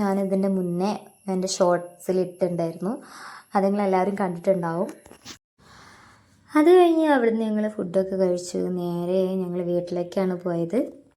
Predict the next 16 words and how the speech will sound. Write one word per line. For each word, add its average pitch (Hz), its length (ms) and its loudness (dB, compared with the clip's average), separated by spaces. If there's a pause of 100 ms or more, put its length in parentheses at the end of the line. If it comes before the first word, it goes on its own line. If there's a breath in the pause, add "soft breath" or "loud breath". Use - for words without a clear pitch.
(840 loud breath)
ഇതുവരെ 330 360 8
എൻ്റെ 277 200 2
ചാനൽ 202 220 2 (100)
സബ്സ്ക്രൈബ് 175 400 -2
ചെയ്യാത്തവരുണ്ടെങ്കിൽ 175 720 -2
ഒന്ന് 220 180 -2
സബ്സ്ക്രൈബ് 175 440 0
ചെയ്തേക്കണേ. 170 440 0 (1500 loud breath)
അപ്പോൾ 294 240 8
വീണ്ടും 254 340 4 (100)
നല്ലൊരു 214 380 4
വീഡിയോ 226 260 4
ആയിട്ട് 196 280 -2 (100)
ഞാൻ 180 160 -2
തിരിച്ചു 170 300 -6
വരുന്നതായിരിക്കും. 180 640 -2